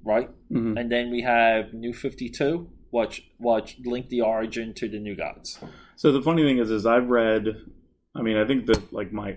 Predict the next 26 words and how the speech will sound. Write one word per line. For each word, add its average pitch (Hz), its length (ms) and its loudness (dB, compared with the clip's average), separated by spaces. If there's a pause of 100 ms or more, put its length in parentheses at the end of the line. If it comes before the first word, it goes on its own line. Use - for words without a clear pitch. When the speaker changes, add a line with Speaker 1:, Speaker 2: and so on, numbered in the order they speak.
Speaker 2:
oops, - 200 -12
sorry, 92 160 -8
my 110 120 0
Speaker 1:
That's 104 100 0
okay. 98 100 -8
Speaker 2:
cred, 113 380 2 (440)
like, 113 160 2
part 135 180 6
of 127 60 6
my 110 120 4
Speaker 1:
<laughs> - 120 -2
Speaker 2:
cred 110 240 4
is 104 220 2
that, 101 180 4
like, 101 160 0
I 110 160 6
literally 117 480 2
have 104 180 -2
read, 98 480 2 (920)
uh, 95 840 -4 (540)
I've 107 200 -4
read 107 340 0
every, 110 680 2 (1120)
I 120 80 4
read 135 280 4
everything. 95 520 0